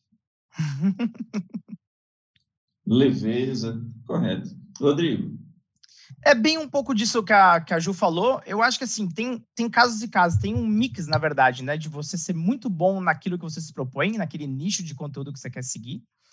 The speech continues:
Speaker 2: E eu acho que o carisma também, acho que conta muito realmente, porque pensa que muitas dessas jornadas envolvem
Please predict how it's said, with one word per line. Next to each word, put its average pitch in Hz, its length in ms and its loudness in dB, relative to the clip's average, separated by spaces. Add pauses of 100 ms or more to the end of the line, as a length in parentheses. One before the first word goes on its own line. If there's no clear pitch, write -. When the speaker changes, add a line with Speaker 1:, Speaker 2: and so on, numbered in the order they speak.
(380)
Speaker 2:
E 214 460 2
eu 208 80 6
acho 202 140 6
que - 60 -6
o 208 40 -2
carisma 202 420 2
também, 196 340 -2
acho 185 180 2
que - 80 -14
conta 196 260 -2
muito 180 240 -4
realmente, 180 320 -2
porque 196 480 -2 (340)
pensa 208 340 4
que 202 360 -4
muitas 185 360 -2
dessas 185 240 -2
jornadas 165 480 0
envolvem 170 420 0